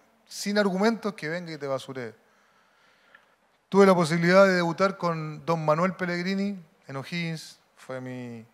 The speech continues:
mi maestro. Por eso, no sé, acá,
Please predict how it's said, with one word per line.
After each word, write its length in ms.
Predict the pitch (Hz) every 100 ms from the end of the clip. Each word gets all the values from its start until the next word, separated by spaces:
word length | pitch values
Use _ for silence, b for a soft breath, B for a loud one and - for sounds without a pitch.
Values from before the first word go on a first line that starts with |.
| _
mi 100 | 139
maestro. 540 | 143 165 180 156 160 165 _ _ B B B B B -
Por 140 | 139
eso, 320 | 151 170 156
no 140 | 139 127
sé, 280 | - 151 135
acá, 760 | 123 135 135 135 127 120 127